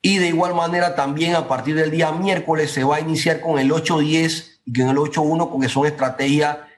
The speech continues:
que ya hemos establecido y divulgado. Luego para el doce de abril vamos a estar en el ocho ocho, en la segunda dosis del ocho ocho.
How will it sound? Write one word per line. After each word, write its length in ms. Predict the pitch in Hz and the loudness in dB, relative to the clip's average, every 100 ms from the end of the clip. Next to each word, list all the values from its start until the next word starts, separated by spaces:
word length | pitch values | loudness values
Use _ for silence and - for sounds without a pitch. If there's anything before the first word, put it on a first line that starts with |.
| - | -2
que 100 | 127 | 0
ya 120 | 131 | 0
hemos 180 | 147 156 | 0 0
establecido 520 | 131 123 127 123 147 | 0 0 0 2 2
y 40 | |
divulgado. 720 | 139 127 123 180 165 110 - - _ - | 2 2 2 2 0 -4 -10 -20 _ 0
Luego 340 | 269 165 170 | 2 2 0
para 480 | 151 143 139 139 139 | 0 0 0 0 -2
el 160 | 135 139 | -2 0
doce 300 | 202 - 185 | 0 0 0
de 40 | |
abril 440 | 156 165 170 190 - | 2 0 0 -2 -2
vamos 280 | 147 160 | 0 0
a 40 | 151 | -2
estar 180 | 151 151 | 0 -2
en 120 | 156 | 0
el 100 | 151 | 0
ocho 260 | 165 160 | 0 0
ocho, 320 | 156 160 175 170 | 0 0 -2 0
en 120 | 143 | 2
la 180 | 131 127 | 0 0
segunda 460 | - 139 165 165 | -2 -2 0 0
dosis 340 | 156 190 185 139 | 0 -2 0 0
del 140 | 135 | 2
ocho 260 | 143 143 151 | 0 0 0
ocho. 400 | 151 170 180 | 0 -2 -4